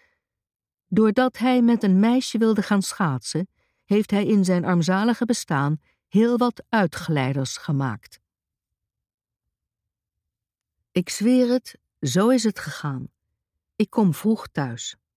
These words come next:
Connie kan me elk moment aan tafel roepen en ik moet snel naar de wasdroog voor het geval Francis daar gaat rondneuzen. De zon gaat de laatste tijd snel onder en het is bijna donker.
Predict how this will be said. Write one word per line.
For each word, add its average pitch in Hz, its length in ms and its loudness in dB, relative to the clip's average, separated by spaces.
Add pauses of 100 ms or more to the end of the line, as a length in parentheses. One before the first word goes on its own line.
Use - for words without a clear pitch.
(760)
Connie 202 240 2
kan 180 180 0
me 160 80 -2
elk 180 200 0
moment 170 320 0
aan 151 120 -2
tafel 156 340 -2
roepen 139 260 -4
en 165 60 0
ik 160 100 -2
moet 147 180 -2
snel 185 280 0
naar 160 140 0
de 151 60 -4
wasdroog 151 600 -4
voor - 120 -4
het 151 100 -4
geval 151 260 -4
Francis 156 480 -4
daar 151 220 -2
gaat 160 180 -6
rondneuzen. 131 680 -4 (680)
De 147 100 -8
zon 202 320 2
gaat 180 240 -6
de 170 60 -4
laatste 170 540 -2
tijd 175 260 -2
snel 196 300 0
onder 160 420 -2 (340)
en 180 100 0
het 175 100 -2
is 180 100 -2
bijna 226 360 -2
donker. 131 440 -4